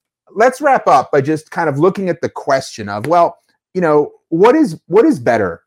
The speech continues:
at these different things? Who's better in each of these five categories, a, a digital experience or a human? Now, let me caveat this by saying a really, really good human is probably gonna be better than an awful digital experience at everything.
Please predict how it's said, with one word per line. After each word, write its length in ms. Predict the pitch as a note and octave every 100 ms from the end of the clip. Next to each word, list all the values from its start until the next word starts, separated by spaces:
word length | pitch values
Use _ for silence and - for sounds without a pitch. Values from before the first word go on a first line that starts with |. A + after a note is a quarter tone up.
| _
at 260 | B2+ A#2 A#2
these 300 | A#2+ A2+ G2
different 320 | G#2+ - F#2+
things? 260 | G#2+ F2 -
Who's 180 | B3 -
better 300 | G#3+ G3+ C#3
in 160 | A#2+
each 140 | D3 C#3
of 80 |
these 100 | B2
five 240 | - A#2+ G2+
categories, 720 | C3 A2+ G2+ G2 F2+ F2+ - _ _ _ -
a, 380 | C#3 C3+ C3+ -
a 100 | B2+
digital 440 | G#2+ E3 F3 F#3+
experience 640 | G3 - F#3 F#3 F3+ F3+ - -
or 340 | C#3 C#3 C#3+ C3+
a 180 | B2+ C3
human? 440 | - C#3 F#2+ - _ _
Now, 280 | C#3+ A2+ - _ _ _ _ _ _
let 100 | E3+
me 80 | G3
caveat 520 | - G#3+ A3+ G3 C#3
this 140 | C3 -
by 140 | A#2+
saying 520 | - C3+ A2 F#2+ G2+ - _ _ _ _ _ -
a 220 | C#3+ C#3
really, 360 | C3 C3+ A3 A3
really 200 | G#3+ F#3
good 140 | E3
human 540 | - F#3 A#2+ G#2 D3 _
is 120 | C3+ -
probably 320 | E3 E3+ E3
gonna 140 | D3+
be 80 | C#3
better 320 | A#2+ D3 C3
than 120 | B2 A#2
an 100 | A#2 -
awful 400 | C#3+ F3 F#3+ E3+
digital 300 | D3+ C#3+ C3
experience 600 | A#2 - D3+ G#2+ G2 -
at 80 | C3+
everything. 420 | C3 F2 - A1+